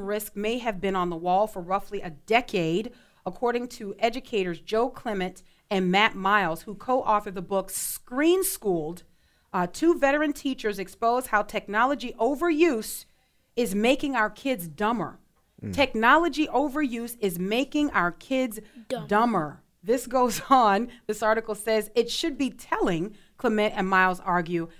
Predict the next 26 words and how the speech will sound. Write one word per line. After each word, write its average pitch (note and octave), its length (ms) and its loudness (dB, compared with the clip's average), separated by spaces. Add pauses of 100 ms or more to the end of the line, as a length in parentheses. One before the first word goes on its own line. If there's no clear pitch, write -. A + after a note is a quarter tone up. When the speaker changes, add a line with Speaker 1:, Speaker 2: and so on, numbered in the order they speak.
(200)
Speaker 1:
"that A3 160 2
the A3 60 -2
two D4+ 240 -2
biggest D4+ 520 0
tech - 280 -4
figures F3+ 480 -6
in F#3+ 180 -4
recent A3+ 380 -2
history, F3 380 -8
Bill G#3+ 280 2
Gates G3+ 400 -2 (320)
and F3+ 140 -2
Steve C4+ 360 0
Jobs, F3 400 0 (240)
seldom D#4 640 4
let G3+ 200 0
their F#3+ 120 -4
kids F3 400 -2 (260)
play C4 280 0
with A3 180 -4
the G3 80 -2
very G3 300 0
products B3+ 540 2
they G#3 260 2
helped G3+ 520 -2
create. G#3+ 640 0